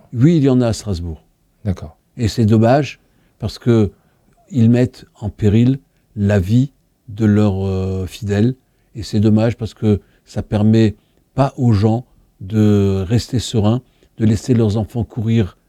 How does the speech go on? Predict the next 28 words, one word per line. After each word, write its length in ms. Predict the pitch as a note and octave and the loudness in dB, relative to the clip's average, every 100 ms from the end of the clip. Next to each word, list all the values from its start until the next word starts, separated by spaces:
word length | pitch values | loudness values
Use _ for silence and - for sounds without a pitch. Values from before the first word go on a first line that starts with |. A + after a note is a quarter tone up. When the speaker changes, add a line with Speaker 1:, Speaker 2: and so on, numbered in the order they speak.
| _ _ | _ _
Speaker 1:
dans 340 | G2+ G#2 G2 | -8 -6 -4
la 160 | G2 G2 | -4 -4
rue. 280 | F#2+ A#2+ C3 _ _ _ _ | 0 0 0 _ _ _ _
Vous 140 | A2+ G#2+ | -4 0
avez 140 | G#2+ | 2
pu 160 | G2+ A#2 | 0 -4
voir 400 | A2 A#2+ A2 - | 0 0 0 -4
que, 320 | G#2+ G2+ F#2 _ _ _ _ | -2 -2 -2 _ _ _ _
euh, 600 | - G2 F#2+ F#2+ F#2+ F#2 F#2 _ _ _ _ | -8 -4 -2 0 0 -2 -6 _ _ _ _
sur 320 | _ - A#2+ | _ -6 0
les 160 | A2 G#2+ | 2 2
interventions 500 | A2 A#2 A2 A2 B2 | 0 -2 -4 -4 -4
du 60 | A2+ | -2
ministère 460 | A2+ G#2+ - A2 | -2 -2 -8 -8
de 80 | G2+ | -2
l'Intérieur 600 | A2 G2 G#2+ G#2+ G#2 F#2 _ - | -2 -2 -2 0 0 -2 _ -2
et 280 | A#2+ G#2+ - _ _ - | 2 2 -2 _ _ -6
de 100 | A2+ | 0
mes 120 | G#2 | 2
relations 420 | G#2 G#2+ G#2+ - | 2 0 -2 -4
en 60 | G#2+ | -4
direct 420 | F#2+ A2+ A2 - | -2 0 0 -2
avec 240 | G#2+ F#2 | -6 -4
le 60 | F#2+ | -6
préfet, 440 | - F2+ - C3+ C3+ _ _ _ _ | -10 -8 0 0 0 _ _ _ _
ces 160 | - | -4
dernières 320 | G#2+ A2 A2 G2+ | 0 2 2 -2
semaines, 420 | - A#2 A2+ | -2 0 2